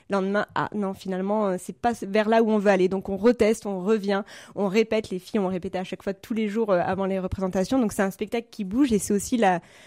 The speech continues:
la manière de travailler dans la, dans la compagnie. On appelle ça une écriture de plateau.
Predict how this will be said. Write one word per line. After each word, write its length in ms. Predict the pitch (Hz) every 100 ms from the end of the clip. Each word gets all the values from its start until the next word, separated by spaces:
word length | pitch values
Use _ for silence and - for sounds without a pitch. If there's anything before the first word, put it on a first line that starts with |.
| - -
la 100 | 208
manière 220 | 226 240
de 60 | 247
travailler 340 | - 208 208
dans 100 | 208
la, 220 | 190 180 175
dans 100 | 185
la 100 | 185
compagnie. 360 | 196 196 214
On 80 | 240
appelle 180 | 180 185
ça 140 | 226
une 100 | 202
écriture 380 | 196 - - 220
de 80 | 196
plateau. 460 | - 202 247 294